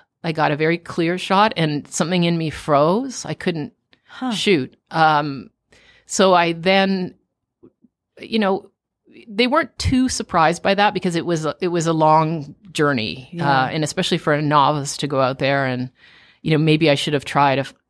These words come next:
Speaker 1: a pheasant hunt or something.
Speaker 2: Right.
Speaker 1: Yeah,
Speaker 2: <laughs>
Speaker 1: but, um, I then went to the, the small town, uh, slaughterhouse where the hunters would come and, and have their meat.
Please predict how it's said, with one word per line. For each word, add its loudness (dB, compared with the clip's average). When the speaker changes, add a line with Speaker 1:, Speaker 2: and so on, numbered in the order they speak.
Speaker 1:
a -8
pheasant 0
hunt -6
or -12
something. -4
Speaker 2:
Right. -2
Speaker 1:
Yeah, 0
Speaker 2:
<laughs> -20
Speaker 1:
but, 2
um, 0
I 0
then 2
went 0
to -2
the, -2
the 0
small 0
town, -4
uh, -2
slaughterhouse 0
where 0
the -2
hunters -4
would -8
come -2
and, -6
and -4
have -2
their -4
meat. -6